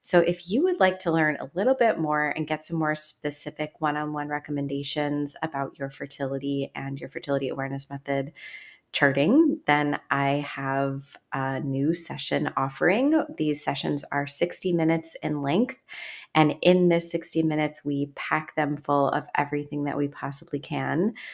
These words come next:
um, in terms of tracking and charting your cycle, optimizing your fertility, whether that be through yoni steaming, abdominal massage, acupressure. If you're local to me, we can certainly do an acupuncture treatment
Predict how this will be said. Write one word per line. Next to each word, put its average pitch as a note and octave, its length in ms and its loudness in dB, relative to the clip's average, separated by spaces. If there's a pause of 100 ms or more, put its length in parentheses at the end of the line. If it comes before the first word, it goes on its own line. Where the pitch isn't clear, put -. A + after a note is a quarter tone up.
(260)
um, C#3+ 180 4
in D3 120 -2
terms C#3 260 -2
of C#3 120 -4
tracking C3+ 420 0
and C3+ 100 0
charting C3+ 380 -2
your C#3 120 -4
cycle, E3+ 760 2 (280)
optimizing C#3+ 540 0
your C#3 120 0
fertility, C#3 680 0
whether C3+ 300 -2
that - 320 -2
be C3+ 240 -2
through C3+ 360 -4
yoni F#3 320 0
steaming, E3 680 0
abdominal E3+ 520 2
massage, D3+ 680 0 (580)
acupressure. D#3+ 880 0
If D#3 140 -4
you're C3+ 160 0
local F3 340 6
to E3+ 140 0
me, D#3+ 240 4
we D3 120 0
can C#3+ 220 -6
certainly C#3+ 420 -4
do C3+ 160 -4
an C3+ 160 -6
acupuncture E3+ 640 -2
treatment D3+ 600 0